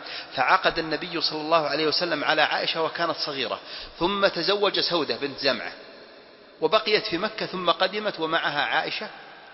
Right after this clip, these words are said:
عفوا، معها فاطمة بنت النبي صلى الله عليه وسلم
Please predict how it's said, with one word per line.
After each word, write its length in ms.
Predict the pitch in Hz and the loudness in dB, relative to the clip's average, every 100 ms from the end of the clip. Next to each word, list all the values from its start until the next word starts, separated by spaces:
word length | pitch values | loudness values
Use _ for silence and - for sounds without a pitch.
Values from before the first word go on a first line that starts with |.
| - - - - - - | -20 -20 -20 -20 -20 -4
عفوا، 360 | 117 123 147 123 | 0 0 0 -4
معها 380 | 123 143 147 143 | 2 2 2 -2
فاطمة 380 | 160 165 151 135 | 0 0 0 -8
بنت 200 | 147 147 | -10 -6
النبي 300 | 143 143 131 | -6 -4 -6
صلى 160 | 139 | -8
الله 200 | 143 135 | -2 -2
عليه 200 | 123 131 | -2 -4
وسلم 360 | 131 175 202 | -4 -2 -2